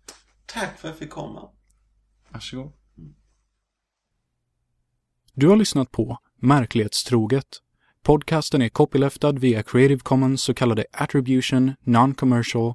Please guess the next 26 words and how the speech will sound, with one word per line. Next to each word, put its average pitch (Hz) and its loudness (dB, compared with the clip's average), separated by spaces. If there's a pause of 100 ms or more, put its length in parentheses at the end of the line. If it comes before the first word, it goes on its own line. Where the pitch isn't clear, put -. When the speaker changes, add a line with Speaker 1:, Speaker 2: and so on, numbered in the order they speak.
Speaker 3:
Share-alike 120 2
three 135 4
point 117 0
oh 107 -2
License. - -8 (680)
Det 120 -2
här 135 6
betyder 135 2
att 117 -2
du 123 -2
får 156 0
dela, 139 2
kopiera, 120 2
remixa 127 2
och - -2
återge 127 2
denna 123 2
podcast, 120 -8 (340)
men 110 -6
du 110 -6
får 147 -4
inte 131 0
tjäna 147 0
pengar 127 2
på 123 2
det 113 -2